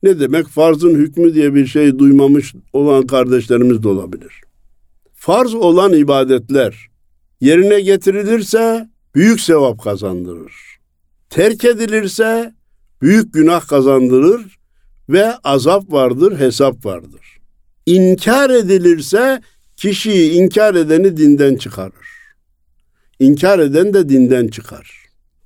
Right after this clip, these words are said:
Bu farz-ı ayın, farz-ı kifaye diye iki ayrılır dedik. Farz-ı ayın nedir? Herkesin birebir yapmak mecburiyetinde kaldığı görevlere farz-ı ayın denir. İşte namazı kılmak, orucu tutmak gibi,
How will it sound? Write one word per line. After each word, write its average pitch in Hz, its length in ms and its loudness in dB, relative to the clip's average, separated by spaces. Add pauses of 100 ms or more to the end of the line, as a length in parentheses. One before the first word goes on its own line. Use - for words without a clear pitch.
(140)
Bu 247 140 0
farz-ı 214 680 -2
ayın, 170 720 0
farz-ı 170 380 0
kifaye 165 580 2
diye 147 220 2
iki 131 220 -2
ayrılır 104 500 -2
dedik. - 400 -20 (460)
Farz-ı 202 420 0 (220)
ayın 165 380 0
nedir? 160 480 -2 (500)
Herkesin 139 840 -2
birebir 185 420 0
yapmak 151 560 -2
mecburiyetinde 143 960 2
kaldığı 117 520 0
görevlere 143 680 0
farz-ı 143 400 -2
ayın 127 320 2
denir. 95 340 -4 (360)
İşte 170 260 0
namazı 160 420 0
kılmak, 135 400 0
orucu 135 380 0
tutmak 120 480 -4
gibi, 135 360 0